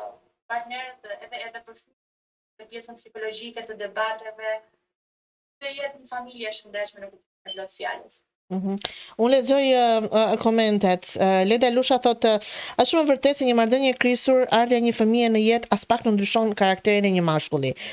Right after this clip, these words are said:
Speaker 2: Kur nuk duhet një femër të marrë një hap të tillë, fëmia vuan pasojat pa mas." Dhe Raimonda na shkruan, "Jo, një grua duhet të bëhet nën kur ajo ka për krahë një burri që do bëhet baba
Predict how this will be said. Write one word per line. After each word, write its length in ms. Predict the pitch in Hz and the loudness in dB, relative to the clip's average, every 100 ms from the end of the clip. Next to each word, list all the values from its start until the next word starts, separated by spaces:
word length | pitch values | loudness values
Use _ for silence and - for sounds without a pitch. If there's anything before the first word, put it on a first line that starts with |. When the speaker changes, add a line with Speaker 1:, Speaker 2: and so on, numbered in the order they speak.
| - - _ _ - | -16 -20 _ _ -2
Speaker 2:
Kur 380 | 285 320 370 320 | 2 2 2 0
nuk 240 | 269 247 | -2 0
duhet 280 | 214 247 240 | 2 2 0
një 100 | 226 | -2
femër 340 | 226 208 208 208 | 0 2 2 0
të 100 | 202 | 2
marrë 280 | 202 240 262 | 2 2 2
një 100 | 233 | 2
hap 200 | 226 226 | 0 -2
të 80 | - | -2
tillë, 300 | 196 208 226 | 2 2 0
fëmia 480 | - 240 208 202 190 | -2 0 2 2 2
vuan 240 | 190 196 | 2 2
pasojat 400 | 185 185 180 170 | 0 2 2 2
pa 120 | 165 | 0
mas." 420 | 156 127 - - - _ - - - - - | -2 -4 -4 -4 -4 _ -16 -14 -14 -6 0
Dhe 60 | |
Raimonda 460 | 208 262 294 320 330 | 2 2 2 2 2
na 120 | 330 | 2
shkruan, 400 | 320 220 185 180 | 0 2 2 2
"Jo, 320 | 220 226 160 - | 2 2 0 -2
një 160 | 220 208 | -2 2
grua 260 | 240 285 | 2 2
duhet 220 | 240 240 240 | 2 2 2
të 60 | 208 | 2
bëhet 260 | 226 214 | 2 2
nën 360 | 208 202 262 - | 2 2 0 -2
kur 140 | 220 | 0
ajo 220 | 202 214 240 | 2 2 2
ka 200 | 240 226 | 0 0
për 160 | 226 190 | 0 0
krahë 440 | 233 233 247 226 | 2 2 2 2
një 160 | 196 190 | 2 2
burri 360 | 208 196 160 151 - - - | 2 2 2 -2 -8 -6 0
që 100 | 254 | 2
do 120 | 202 | 2
bëhet 340 | 185 226 254 - | 2 2 0 -4
baba 540 | 185 240 214 185 185 | 0 2 2 2 0